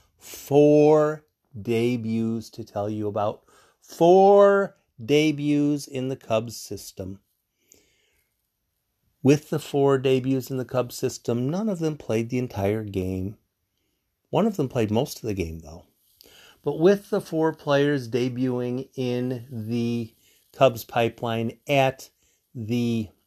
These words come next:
Arizona Compound League level, what that meant was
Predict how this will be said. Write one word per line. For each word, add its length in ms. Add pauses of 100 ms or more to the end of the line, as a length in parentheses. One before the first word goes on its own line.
(1080)
Arizona 400
Compound 580
League 380
level, 560 (720)
what 200
that 260
meant 260 (100)
was 460